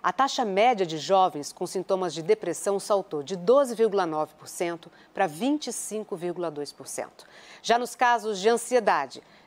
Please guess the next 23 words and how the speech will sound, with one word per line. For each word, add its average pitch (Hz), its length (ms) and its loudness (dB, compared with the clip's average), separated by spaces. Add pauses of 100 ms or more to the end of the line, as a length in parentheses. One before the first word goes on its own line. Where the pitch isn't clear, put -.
de 190 220 2
onze 202 420 2 (300)
pra 190 160 4
vinte 147 340 -10
por 160 140 -8
cento. - 500 -10 (340)
Os 214 120 4
pesquisadores 302 720 4
apontaram 220 600 4
algumas 220 440 0
causas 226 480 0
pro 185 160 -6
problema: 127 580 -2
aumento 220 480 4
de 180 100 0
estresse 190 520 2
dentro 165 260 -2
de 143 100 -12
casa, 190 520 0
falta 233 480 2
de 175 100 -8
convívio 160 340 -4
social 170 560 0